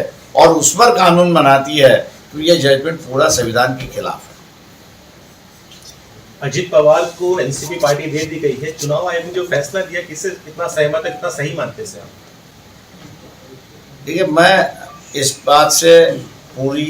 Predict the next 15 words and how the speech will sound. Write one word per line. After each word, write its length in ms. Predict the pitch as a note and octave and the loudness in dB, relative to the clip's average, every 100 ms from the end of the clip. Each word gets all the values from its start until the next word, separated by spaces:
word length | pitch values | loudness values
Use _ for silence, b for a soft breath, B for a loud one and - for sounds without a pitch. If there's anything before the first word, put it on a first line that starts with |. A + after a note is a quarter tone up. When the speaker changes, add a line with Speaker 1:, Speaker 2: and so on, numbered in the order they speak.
| D#3 C3+ | -2 2
Speaker 1:
तरह 280 | C3 C#3 C3+ | 6 6 6
से 200 | C3+ C#3 C3+ - - - - - - - - - - - - - - - | 2 0 0 -6 -14 -20 -20 -20 -20 -20 -20 -20 -20 -20 -20 -20 -20 -12
कि 100 | C3 - G2+ | -10 -10 -12
उद्धव 320 | G2 C#3 D3 | -2 -2 0
ठाकरे 440 | A#2+ A#2+ C3 C#3+ C3+ | -2 -4 -4 -4 -2
ने 220 | C#3 C#3 | -2 -4
भी 260 | A#2+ D3 F3 - | -4 -6 -10 -2
और 320 | C3 C#3+ - | 2 2 0
एनसी 400 | A2+ A2 - B2+ | -6 -6 -6 -8
ने, 140 | A#2+ A#2+ | -10 -10
एनसीपी 760 | A#2 G#2+ G#2+ - B2+ - G#2+ | -10 -12 -12 -10 -10 -8 -8
ने 180 | G#2 G#2 | -8 -8
भी 220 | G2 B2 C3+ - - - - - - - - - - - - - - - - | -10 -14 -16 -20 -20 -20 -20 -20 -20 -20 -20 -20 -20 -10 -10 -10 -16 -20 -16
वो 180 | A2 B2+ | -6 -4
जो 140 | C3+ | -4